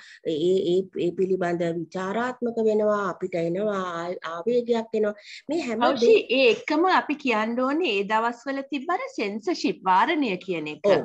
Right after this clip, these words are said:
Speaker 1: ඔව්,
Speaker 2: වැ-,
Speaker 1: ඔව්.
Speaker 2: වැරදි එක කතා කරොත් මරණය. ආයේ දැන්
Speaker 1: මරණය.
Speaker 2: ඉතින් සොයිසාගේ තමයි ඉතාම කියන්නේ, ඉස-, ඛේද වාචකයක් අපි තියටර් එකට සම්බන්ධ වුණ මේ ඊට වඩා ගොඩාක් කට්ටිය හිටියා. කියන්නේ කතා කරොත් පිට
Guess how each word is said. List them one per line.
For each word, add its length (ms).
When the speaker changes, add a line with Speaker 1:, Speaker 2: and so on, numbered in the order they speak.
Speaker 1:
ඔව්, 140
Speaker 2:
වැ-, 200
Speaker 1:
ඔව්. 60
Speaker 2:
වැරදි 380
එක 160
කතා 480
කරොත් 400
මරණය. 480
ආයේ 340
දැන් 140
Speaker 1:
මරණය. 320
Speaker 2:
ඉතින් 240
සොයිසාගේ 480
තමයි 340
ඉතාම 500
කියන්නේ, 300
ඉස-, 380
ඛේද 340
වාචකයක් 580
අපි 220
තියටර් 340
එකට 400
සම්බන්ධ 500
වුණ 220
මේ 320
ඊට 240
වඩා 300
ගොඩාක් 440
කට්ටිය 360
හිටියා. 400
කියන්නේ 540
කතා 400
කරොත් 320
පිට 220